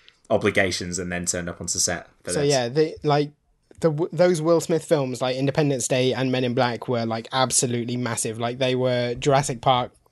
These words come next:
Speaker 1: size to us.
Speaker 2: Yeah.
Speaker 1: Um,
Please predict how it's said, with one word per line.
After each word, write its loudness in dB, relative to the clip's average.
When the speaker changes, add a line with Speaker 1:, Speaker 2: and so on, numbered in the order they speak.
Speaker 1:
size -2
to -2
us. -4
Speaker 2:
Yeah. 0
Speaker 1:
Um, -4